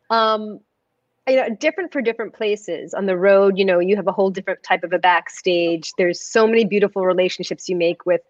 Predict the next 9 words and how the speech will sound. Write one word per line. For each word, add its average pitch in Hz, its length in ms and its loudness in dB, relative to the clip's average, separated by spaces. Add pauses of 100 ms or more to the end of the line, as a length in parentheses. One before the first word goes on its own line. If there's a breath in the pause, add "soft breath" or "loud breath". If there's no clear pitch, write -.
(340 loud breath)
not 196 200 0
just 190 260 0
your 175 180 2 (100)
fellow 170 260 2
performers, 247 600 2
but - 240 -2 (200)
the 151 300 -4 (300)
different 233 240 0
departments, 202 760 -4